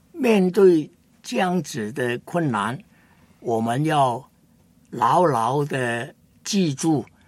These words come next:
人子必须被举起来。但是不是单单人子被举起来这么简单，耶稣还要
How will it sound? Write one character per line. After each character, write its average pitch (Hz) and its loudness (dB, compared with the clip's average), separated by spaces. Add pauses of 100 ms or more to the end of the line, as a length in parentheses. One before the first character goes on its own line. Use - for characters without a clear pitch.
(280)
人 170 4
子 113 -8 (500)
必 233 4
须 185 6 (180)
被 175 0 (880)
举 127 -4
起 - -6
来。 - -6 (920)
但 254 0
是 208 -4
不 233 -6
是 220 -4
单 220 0
单 220 2
人 190 4
子 139 -4
被 196 0
举 151 -4
起 127 -4
来 110 -2
这 175 -6
么 170 -2
简 107 -4
单， 135 0 (1300)
耶 170 6
稣 160 0 (300)
还 120 -4
要 135 0